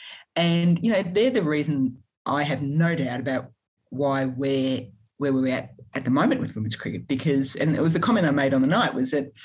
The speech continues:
it's that phrase of, you know, "On the shoulders of giants we stand." And they were giants of the game because they did all the grunt work and the hard work and still loved the game and played it in such a beautiful way. Um, so we, we need to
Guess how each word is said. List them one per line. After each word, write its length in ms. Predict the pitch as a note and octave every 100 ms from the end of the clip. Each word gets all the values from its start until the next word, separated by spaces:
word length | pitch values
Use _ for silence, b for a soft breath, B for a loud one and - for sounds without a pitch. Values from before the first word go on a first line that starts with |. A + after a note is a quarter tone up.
| B
it's 140 | B
that 240 | - G#2+ -
phrase 360 | - C3+ C3+ C3
of, 100 | A#2+
you 140 | C#3+
know, 80 | C3
"On 140 | - C3+
the 80 |
shoulders 440 | B2 - C3+ C3+ C3+
of 100 | B2+
giants 420 | C3+ B2+ A#2+ A#2
we 80 | -
stand." 420 | - B3 G#3+ C3
And 100 | E3
they 80 | G3+
were 200 | A#3 D4+
giants 380 | - D3+ A#2+ -
of 40 |
the 80 | B2
game 340 | B2+ B2 A#2+
because 540 | B2+ D#3+ F3 D#3+ D#3+ - B B B -
they 140 | G3
did 140 | A3+ G#3
all 140 | F3+
the 240 | D#3 C3+ -
grunt 320 | - C#3 E3+ E3
work 200 | B2 B2+
and 80 |
the 60 | B2
hard 340 | - C#3+ D3+
work 260 | C3+ B2+ B2 -
and 100 | C3+
still 180 | -
loved 280 | D3+ C#3+ D3+
the 80 | C#3+
game 400 | C#3 C3+ C3+ B2+
and 140 | A#2
played 280 | B2+ D3 C#3+
it 80 | C#3+
in 80 | -
such 280 | - - C3
a 40 |
beautiful 380 | B2+ C3 A#2+ C3
way. 460 | C3 B2+ B2+ A#2+ - B B B B -
Um, 520 | C3+ C#3 C#3 C3+ -
so 180 | - E3
we, 260 | D#3+ - -
we 100 | D3+
need 340 | D3+ F3 B3+
to 280 | A3+ D#3+